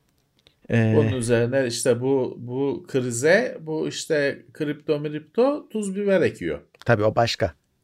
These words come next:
Speaker 1: Tabii.
Speaker 2: Hani o, o hiç olmazsa öyle bir bela olmasaydı <laughs>
Speaker 1: Daha iyi
Speaker 2: biz
Speaker 1: olurdu.
Speaker 2: alıştığımız kriterlerle
Speaker 1: <laughs>
Speaker 2: kri-, krizi, e,
Speaker 1: Evet.
Speaker 2: şey olsaydık,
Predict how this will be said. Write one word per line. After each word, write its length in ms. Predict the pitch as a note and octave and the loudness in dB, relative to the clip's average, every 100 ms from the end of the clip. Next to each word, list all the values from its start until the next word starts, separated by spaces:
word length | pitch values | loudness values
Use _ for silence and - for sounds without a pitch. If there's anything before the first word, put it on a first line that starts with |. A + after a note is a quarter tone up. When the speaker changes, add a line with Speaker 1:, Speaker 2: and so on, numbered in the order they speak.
| _ _ | _ _
Speaker 1:
Tabii. 120 | G#2 | -2
Speaker 2:
Hani 280 | C3+ B2+ A#2 | 2 4 4
o, 320 | A2+ D3 D3+ - | 6 4 4 6
o 320 | E3 D#3 C#3 | 8 8 4
hiç 200 | E3 G3 | 0 2
olmazsa 480 | F3+ F3 F3+ - F3+ | 2 2 0 0 2
öyle 460 | F3+ G3+ G3 D#3+ | 4 4 4 0
bir 140 | D3 C3+ | 2 4
bela 380 | C3+ D3 D3 | 4 6 6
olmasaydı 880 | D3 C#3+ C#3+ C#3 D#3 E3 B3 E4+ F4 _ _ _ _ _ | 4 4 0 0 0 0 -2 -4 -8 _ _ _ _ _
<laughs> 260 | - B2 E3+ F3 F#3 - A#2 D3+ C#3+ | -12 -4 -2 -2 -4 -8 -8 -2 4
Speaker 1:
Daha 220 | D3+ C#3+ | 8 10
iyi 160 | A#2 G#2+ | 8 6
Speaker 2:
biz 60 | |
Speaker 1:
olurdu. 120 | A2 | 4
Speaker 2:
alıştığımız 680 | D3+ D#3 D#3+ E3+ E3 E3 - - - - - | 2 0 -2 -2 -2 -2 -4 -6 -10 -16 -4
kriterlerle 1040 | - E3 D#3+ F3+ D#3 E3 D#3 D#3 C3 G#2+ - | 4 6 8 8 10 12 10 10 8 6 2
Speaker 1:
<laughs> 60 | |
Speaker 2:
kri-, 240 | C#3+ B2+ - | 0 0 0
krizi, 460 | D3+ C3+ A#2 B2 | 0 2 2 2
e, 500 | A#2 - - - - - | 2 0 -8 -10 -4 2
Speaker 1:
Evet. 500 | A#2 G#2 G1+ - - | 2 2 -4 -10 -4
Speaker 2:
şey 240 | B2 B2+ | 4 6
olsaydık, 680 | A#2 A2 A2+ G#2 G2 - | 6 4 2 0 -2 -12